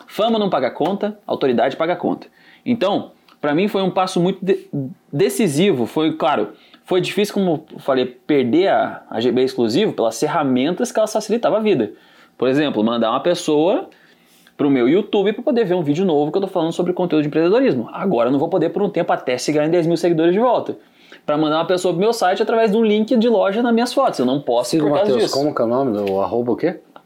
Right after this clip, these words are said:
Speaker 1: Cara, ficou muito bom esse nome. Legítima G B.
Speaker 2: Ô, louco.
Speaker 1: Melhor que G B exclusivo, cara. Eu fiquei
Speaker 2: É?
Speaker 1: feliz, cara, porque é um nome que eu acho que diz mais sobre a minha marca do que até mesmo G B exclusivo. É uma coisa que já passou.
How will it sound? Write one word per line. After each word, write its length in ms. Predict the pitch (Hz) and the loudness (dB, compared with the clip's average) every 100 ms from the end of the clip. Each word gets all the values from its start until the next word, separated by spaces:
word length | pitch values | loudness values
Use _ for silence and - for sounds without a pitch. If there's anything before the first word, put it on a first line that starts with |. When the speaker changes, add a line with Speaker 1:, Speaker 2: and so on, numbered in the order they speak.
| - | -6
Speaker 1:
Cara, 180 | 110 | -4
ficou 220 | 107 - 120 | -4 -2 0
muito 220 | 127 127 | 0 0
bom 140 | 107 | 0
esse 140 | 107 95 | -2 -4
nome. 280 | - - - - | -6 -6 -12 -2
Legítima 760 | 117 117 110 143 180 - 156 | 0 0 0 -2 -2 -2 0
G 140 | 135 120 | 0 0
B. 200 | 113 - - _ _ _ _ | -2 -4 -16 _ _ _ _
Speaker 2:
Ô, 100 | - | 0
louco. 500 | 233 - 151 - - | 0 0 -8 -12 -2
Speaker 1:
Melhor 380 | 143 185 170 233 | 0 2 2 2
que 80 | 233 | 2
G 60 | 190 | 2
B 60 | |
exclusivo, 400 | 185 175 123 135 | 2 2 2 2
cara. 280 | 120 - - _ _ _ | 0 -4 -4 _ _ _
Eu 80 | 226 | -2
fiquei 140 | 240 | 0
Speaker 2:
É? 20 | |
Speaker 1:
feliz, 280 | 262 233 214 | 0 0 0
cara, 160 | - 185 | 0 -4
porque 120 | 185 | -2
é 40 | 185 | -2
um 40 | |
nome 160 | 190 202 | 0 0
que 100 | 202 | 0
eu 220 | 170 160 | 0 0
acho 140 | 170 | 0
que 60 | 180 | 0
diz 180 | 156 170 | 0 2
mais 240 | 151 147 | 0 -2
sobre 340 | - 117 113 - - - - | -4 -2 -2 -4 -20 -16 -2
a 40 | |
minha 160 | 135 127 | 0 2
marca 240 | 135 156 | 0 0
do 60 | 156 | 0
que 60 | |
até 120 | 160 147 | 0 0
mesmo 140 | 147 | 2
G 100 | 147 | 2
B 100 | 147 | 0
exclusivo. 440 | 151 165 120 113 113 | 0 0 0 2 2
É 20 | |
uma 100 | 127 | 0
coisa 180 | 127 139 | 0 -2
que 60 | 135 | 0
já 120 | 139 | 0
passou. 340 | 165 147 104 | 0 -2 -4